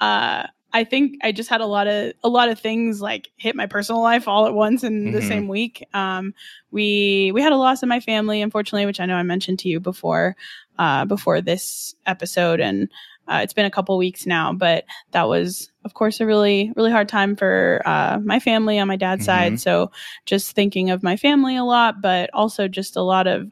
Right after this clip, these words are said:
Speaker 1: other things going on with, with work. And so I kind of just had my first real, like, solid, like,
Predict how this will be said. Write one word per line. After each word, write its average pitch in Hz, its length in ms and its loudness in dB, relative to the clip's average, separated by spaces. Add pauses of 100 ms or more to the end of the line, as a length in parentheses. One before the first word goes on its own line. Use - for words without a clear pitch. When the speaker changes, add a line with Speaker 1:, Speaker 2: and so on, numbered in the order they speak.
Speaker 1:
other 196 140 2
things 185 280 -2
going 175 260 -2
on 175 240 4
with, 170 320 -2 (320)
with 196 160 -2
work. 208 460 2
And 196 200 -2
so 196 320 4 (340)
I 208 760 2 (100)
kind 247 220 2
of 254 240 2
just 220 220 -2
had 220 220 2
my 202 140 0
first 214 400 -2
real, 196 380 2
like, 190 260 -2 (420)
solid, 233 600 2
like, 202 260 -2